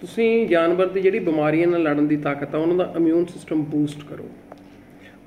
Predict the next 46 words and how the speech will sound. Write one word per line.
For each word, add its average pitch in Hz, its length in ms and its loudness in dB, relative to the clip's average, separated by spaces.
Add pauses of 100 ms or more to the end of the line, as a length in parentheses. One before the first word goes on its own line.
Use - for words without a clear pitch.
ਉਸ 175 200 2
ਦੇ 196 180 4
ਲਈ 180 360 2 (840)
ਜਾਨਵਰ 165 400 0
ਦੇ 160 300 0
diet 147 300 0
ਦੇ 156 120 0
ਵਿੱਚ 151 160 -2
vitamin 147 460 2
ਸੀ 151 260 -2
ਐਡ 143 160 0
ਕਰੋ। - 340 -6 (1400)
ਤੇ - 140 -10
ਇੱਕ 180 220 -4
ਮੈਂ 190 160 2
ਅੱਗੇ 180 200 2
ਵੀ 190 120 2
ਕਹਿਣਾ 185 260 0
ਹੁੰਦਾ 175 260 0
ਵੀ 185 120 -2
ਸਾਰਿਆਂ 220 280 -2
ਨਾਲੋਂ 202 180 0
ਵਧੀਆ 196 160 2
ਤਰੀਕਾ 165 360 -4
ਕਿ 175 100 -2
ਜਾਨਵਰਾਂ 156 500 0
ਦੀ 160 80 0
ਜਿਹੜੀ 180 240 0
diet 143 340 0
ਆ, 170 40 2
ਉਸ 160 160 0
ਦੇ 180 100 4
ਵਿੱਚ 180 140 0
ਕੁਝ 180 160 0
ਸੁਹੰਜਣੇ 165 580 2
ਦੇ 151 100 0
ਪੱਤੇ, 151 400 -6
ਮੋਰਿੰਗਾ 160 500 2
ਦੇ 170 140 2
ਜਿਹੜੇ 175 160 0
ਪੱਤੇ 156 340 -4
ਨੇ, 160 80 2
ਉਹ 165 120 2
ਐਡ 135 140 0
ਕਰ 139 180 -4
ਦਿਓ। 180 300 -4